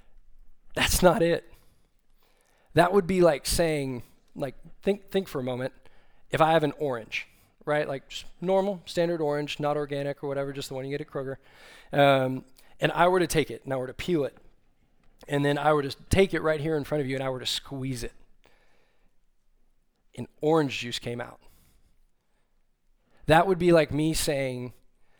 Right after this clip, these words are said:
if we were to say, "My bad words that came out of my mouth, the things that my tongue has done are only because of external circumstances," that would be like me saying that when I squeeze this orange, the only reason orange juice is there is because I squeezed it.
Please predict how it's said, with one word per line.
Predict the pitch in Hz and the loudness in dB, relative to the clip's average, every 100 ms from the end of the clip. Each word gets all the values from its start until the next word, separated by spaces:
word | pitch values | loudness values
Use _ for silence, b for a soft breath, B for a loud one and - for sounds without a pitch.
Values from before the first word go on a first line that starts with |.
| _ _ - | _ _ -2
if | 143 135 | -2 0
we | 165 | 2
were | 190 | 4
to | 175 | 4
say, | - 170 160 160 - - | 4 6 6 4 -2 -2
"My | 147 160 175 | 4 4 6
bad | 180 175 | 6 4
words | 151 165 147 | 2 -2 -2
that | 147 | -6
came | - 151 | -4 -2
out | 160 | 0
of | 165 | 0
my | 165 | 0
mouth, | 147 139 143 - 147 | 0 -2 -4 -10 -8
the | 131 | -8
things | - 185 190 185 | -2 2 2 4
that | 170 | 2
my | 151 151 | 2 0
tongue | - 160 151 | 0 0 0
has | 143 | 0
done | 135 151 156 | 0 0 0
are | 143 135 | -2 -2
only | 160 165 | 0 0
because | 151 147 151 143 | -2 -2 -2 -2
of | 131 - B B B - | -4 -6 B B B -2
external | - - - 180 156 | -2 0 2 4 4
circumstances," | - 160 156 - 151 143 | 0 -2 -2 -4 -4 0
that | 165 190 | 2 2
would | 165 | 2
be | 165 | 4
like | 147 - | 2 2
me | 147 185 | 0 2
saying | 190 - 147 139 135 - B B | 2 0 0 0 -4 -10 B B
that | - 135 | -2 0
when | 143 | 4
I | 165 | 4
squeeze | - - 185 190 | 4 0 2 2
this | 160 143 | 2 0
orange, | 160 151 123 | 0 0 -2
the | - | 0
only | 170 208 196 | 4 4 4
reason | 160 180 147 143 | 4 2 2 2
orange | 147 147 143 | 0 0 -2
juice | 139 131 | -6 -6
is | 127 | -4
there | 131 135 | -2 0
is | 131 | -2
because | 113 123 123 | -6 -8 -8
I | 120 | -8
squeezed | - 135 117 - | -12 -12 -14 -14
it. | - | -18